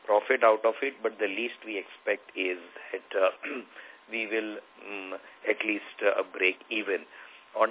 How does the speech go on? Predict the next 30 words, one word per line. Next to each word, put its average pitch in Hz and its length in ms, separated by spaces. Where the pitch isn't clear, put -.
Texas 131 380
Life 117 180
Sciences, 110 680
it 113 100
continues 113 680
to 101 200
support 104 420
Hester 107 480
India 101 480
in, 95 180
uh, 92 200
manufacturing 101 920
and 98 100
supplying 104 480
all 113 200
the 110 200
health 104 180
products 101 420
required 101 500
for 107 60
the 98 120
poultry 107 480
as 98 80
well 104 140
as 101 80
for 101 120
the 98 140
animal 104 340
health 98 240
divisions, 113 560